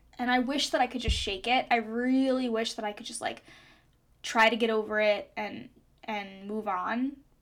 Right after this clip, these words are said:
But there's still so much, so much shame attached to this. And I know it's not my fault. Like, I know that.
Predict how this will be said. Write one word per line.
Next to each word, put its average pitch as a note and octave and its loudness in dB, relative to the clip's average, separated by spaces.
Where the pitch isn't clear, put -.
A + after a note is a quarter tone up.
But B3 -4
there's B3 0
still - -8
so D4+ -8
much, - -6
so - -6
much C#4+ 0
shame C4+ -2
attached A#3 -2
to A3 -8
this. - -10
And C4 4
I C#4 6
know C#4 8
it's D#4 -2
not C4 2
my A#3+ -2
fault. A#3 -4
Like, A3+ -4
I C#4+ 0
know D4 10
that. F3 -4